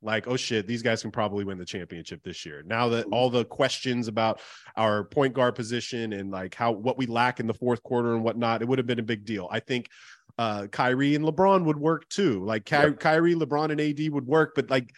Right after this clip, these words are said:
Speaker 1: Lakers have been trying again for two years to get him there,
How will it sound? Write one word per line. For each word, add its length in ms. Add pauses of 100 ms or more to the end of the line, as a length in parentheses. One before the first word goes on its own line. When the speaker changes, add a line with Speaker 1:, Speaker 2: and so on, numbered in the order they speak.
(920)
Speaker 1:
Lakers 300
have 80
been 100
trying 380
again 280
for 140
two 240
years 360
to 100
get 180
him 180
there, 240